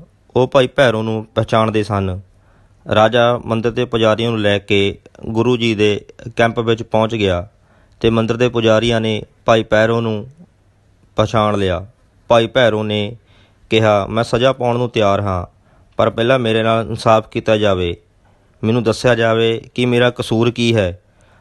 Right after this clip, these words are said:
ਤਦ ਪੁਜਾਰੀ ਨੇ ਕਿਹਾ, "ਮੂਰਖ, ਤੂੰ ਦੇਵੀ ਦਾ ਨੱਕ ਤੋੜ ਦਿੱਤਾ ਹੈ।" ਤਦ ਭਾਈ ਭੈਰੋ ਕਹਿਣ ਲੱਗਾ, "ਪਹਿਲਾਂ ਮੈਨੂੰ ਦੇਵੀ ਮਾਤਾ ਜੀ ਪਾਸ ਲੈ ਚੱਲੋ, ਅਸਲ ਗੱਲ ਦਾ ਉੱਥੋਂ ਹੀ ਪਤਾ ਲੱਗ ਸਕੇਗਾ।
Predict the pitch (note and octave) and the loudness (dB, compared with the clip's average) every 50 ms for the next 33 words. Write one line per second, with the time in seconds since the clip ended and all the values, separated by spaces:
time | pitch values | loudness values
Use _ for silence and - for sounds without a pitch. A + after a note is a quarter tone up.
0 | _ _ _ - A#2+ C#3 C#3+ C#3 C3 B2 B2 A#2 A2+ A#2 A#2 A#2 A2 - G#2 G2+ | _ _ _ 0 0 0 0 0 2 2 2 2 2 0 -2 -2 -2 0 0 0
1 | F#2+ F2 F2+ - _ _ _ _ _ _ _ _ _ - A#2 A#2 B2 C3 C3+ C3 | 0 0 -4 -6 _ _ _ _ _ _ _ _ _ -2 0 2 2 2 2 2
2 | - C#3+ D3 D#3 - _ _ _ _ _ _ C3 B2 G#2+ A2+ A2 A2 A2+ B2 B2+ | 0 -2 -2 -2 -8 _ _ _ _ _ _ -4 -2 2 2 0 2 2 0 0
3 | B2 A#2 A2+ A2 - - - A#2 A2+ G#2+ A2 G#2+ G#2 - - A2+ G#2+ G#2+ F#2+ F2+ | 0 0 -2 -2 -2 -4 -2 -2 -2 0 -2 -4 -2 0 2 2 2 2 0 -2
4 | F#2 G2 _ _ _ _ _ _ _ _ _ _ _ A#2+ A#2 A2+ A#2 B2+ B2 B2 | -4 -8 _ _ _ _ _ _ _ _ _ _ _ 0 0 2 2 0 0 0
5 | - _ D3 C3 A#2 A2 A2 - C3+ C3 A2 G#2+ G2+ - A2 A2 A2 G#2+ G#2+ G#2+ | -2 _ 2 2 2 2 0 0 0 0 0 0 -2 -2 -2 -2 0 0 -2 -2
6 | F#2+ G#2+ G#2+ G#2+ G#2+ G#2+ - - _ _ _ _ _ _ _ A2+ A2+ A#2+ B2+ B2+ | 0 0 0 0 0 -4 -6 -12 _ _ _ _ _ _ _ 0 2 2 2 0
7 | A#2+ A#2 A#2 A#2+ A#2 A2 G#2+ G#2+ A2 A2 A#2 B2+ B2 B2 A2+ A2 - A#2 A2 A2 | 0 -2 -2 -2 -2 -4 -2 0 0 2 2 0 0 0 0 2 2 0 0 0
8 | G#2+ - G#2+ G#2 - - G#2 G2+ F#2+ - G2+ F#2 F2+ F2+ E2 - _ _ _ _ | -2 -2 -2 -2 0 0 -2 -2 0 -2 -4 -4 -2 -4 -4 -8 _ _ _ _
9 | _ _ _ _ _ _ _ _ _ _ _ _ _ _ _ _ _ _ _ _ | _ _ _ _ _ _ _ _ _ _ _ _ _ _ _ _ _ _ _ _
10 | _ _ - G2+ - B2+ B2 A#2+ A2+ A#2 A2+ A2 A2+ A#2 A#2 A2+ A2+ A2+ - _ | _ _ -6 -2 -2 -2 -4 0 2 2 2 2 2 0 2 2 0 -4 -6 _
11 | - A#2+ A2+ - - B2+ A#2+ B2+ B2 - A#2+ A2+ A#2 A2 A2 G#2+ G#2+ - A#2 G#2+ | -4 -4 -4 -2 -2 0 0 -2 -2 -2 -2 0 0 0 0 -2 -2 -2 -2 -2
12 | G#2 G2+ G2 F#2+ F#2+ F2+ F#2 - | -2 -2 -2 -2 -4 -4 -4 -10